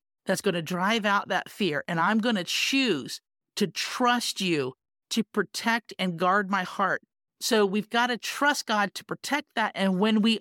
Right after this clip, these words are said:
are hurt, if he's Lord of that area, then we're able to go back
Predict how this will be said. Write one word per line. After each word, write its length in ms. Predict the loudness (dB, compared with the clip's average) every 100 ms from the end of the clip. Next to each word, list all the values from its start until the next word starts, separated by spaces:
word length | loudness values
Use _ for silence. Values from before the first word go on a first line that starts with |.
| 2
are 320 | 4 4 2
hurt, 680 | -4 -4 0 0 -2 -10 -20 _ _ _
if 240 | 0 0 0
he's 340 | 2 2 2
Lord 260 | 2 2 0
of 80 |
that 200 | 0 0
area, 440 | 2 2 2 0 0
then 160 | 0
we're 120 | 0 2
able 320 | 2 2 -2
to 100 | 0
go 160 | 0
back 380 | 0 0 0 0